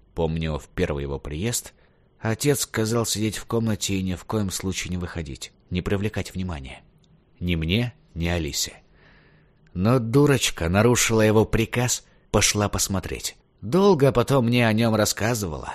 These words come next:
какой он необыкновенный, и что это любовь с первого взгляда.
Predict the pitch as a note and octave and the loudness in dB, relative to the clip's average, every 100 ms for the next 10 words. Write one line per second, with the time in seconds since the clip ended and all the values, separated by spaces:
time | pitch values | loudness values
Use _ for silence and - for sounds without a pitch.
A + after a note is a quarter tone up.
0 | - - A#2+ - C3 B2+ A#2 A2+ A#2 G#2+ | -8 0 2 4 4 6 4 2 2 2
1 | G2+ A#2+ G#2+ C#2+ C#2 A#2 C3+ - F#3 F3 | 2 2 0 -6 -4 2 4 6 8 8
2 | E3+ D3+ B2+ E3+ - - A#2 A#2+ A#2 A2+ | 10 8 8 8 8 6 4 4 4 4
3 | A2+ G#2+ A#2 G#2+ E2 - | 4 2 2 2 0 -6